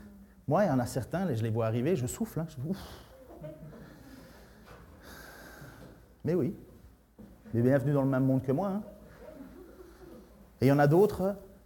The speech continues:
quand ils ne sont pas là, ils me manquent cruellement. Et je suis triste de les voir attristés. Je suis triste de les voir être peinés comme Marie a dû être peinée par ces discours de ces autres. Parce qu'ils n'ont pas ménagé les reproches, hein.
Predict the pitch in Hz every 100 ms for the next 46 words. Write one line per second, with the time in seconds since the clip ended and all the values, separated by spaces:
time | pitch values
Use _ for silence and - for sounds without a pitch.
0 | - - 127 131 - 127 117 139 156 120
1 | 117 139 156 - - - - - _ _
2 | _ - - - - 214 202 214 202 139
3 | - - 127 131 156 - 247 240 - 139
4 | 127 123 113 117 - 113 101 - - -
5 | - - 135 - 175 - 247 240 - 143
6 | 131 139 156 151 - - 139 139 139 -
7 | 165 151 165 170 156 131 139 135 147 127
8 | 127 120 - 190 160 156 151 131 113 131
9 | 110 - 160 151 - - 160 139 123 -
10 | 120 120 123 - 110 113 - - - -
11 | - _ _ - 156 - 175 160 156 160
12 | 165 247 254 240 226 233 208 226 226 208
13 | 214 - 190 151 151 147